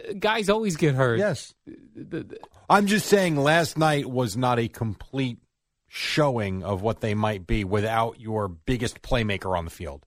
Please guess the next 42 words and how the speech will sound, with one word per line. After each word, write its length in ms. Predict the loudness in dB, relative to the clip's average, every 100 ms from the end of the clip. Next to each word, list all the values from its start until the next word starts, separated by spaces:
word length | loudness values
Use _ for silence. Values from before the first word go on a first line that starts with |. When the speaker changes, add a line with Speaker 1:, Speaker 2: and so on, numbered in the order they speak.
| -2
Speaker 1:
And 100 | -2
then, 220 | 0 -4
like, 280 | -4 -4 -2
why 200 | -2 0
does 240 | -2 -4
Bill 240 | 0 0 2
Belichick 500 | 0 0 0 0 2
not 180 | 0 0
play 240 | -2 0
any 200 | 0 -2
starters? 480 | -2 -4 -4 -4 -2
I 80 | -2
don't 120 | -2
understand. 680 | -4 -8 -8 -8 -8 -10 -12 0
Speaker 2:
Well, 160 | 2
he's 120 | 4
not. 240 | 2 2 -2
Some 280 | 2 2 4
teams 260 | 2 4
won't 160 | 2 2
play 140 | 2
any 120 | 2 0
starters 360 | 0 0 0
either. 360 | 0 0 0 -4 -10 -2
You 80 | 2
know, 100 | 4
the, 120 | 2 4
I 120 | 4
didn't 160 | 4 2
realize 340 | 2 2 0
this. 160 | -4 -2
The 160 | -2
Rams 540 | 0 0 2 2 0 -2
did 160 | -2
not 360 | 0 0 0 0
play 600 | 0 2 0 0 -2 -6 -2
their 160 | -2
top 460 | -2 -4 0 0 -2
players 420 | 0 0 0 -2
last 360 | -2 -2 -4 -4
year 280 | -2 -2 -4 _ _ _ -2
in 120 | -2